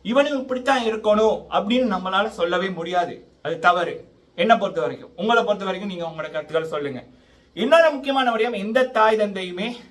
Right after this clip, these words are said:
தன்னோட பிள்ளையை கஷ்டப்படுத்தி வளர்க்கணும், தன்னோட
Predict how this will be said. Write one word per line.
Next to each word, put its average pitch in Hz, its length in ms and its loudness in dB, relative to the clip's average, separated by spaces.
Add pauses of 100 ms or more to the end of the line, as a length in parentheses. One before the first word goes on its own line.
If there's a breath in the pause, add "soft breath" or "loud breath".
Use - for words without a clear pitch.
(180)
தன்னோட 233 280 2 (100)
பிள்ளையை 226 260 0 (120)
கஷ்டப்படுத்தி 208 580 -6
வளர்க்கணும், 170 560 -4 (400 soft breath)
தன்னோட 247 320 6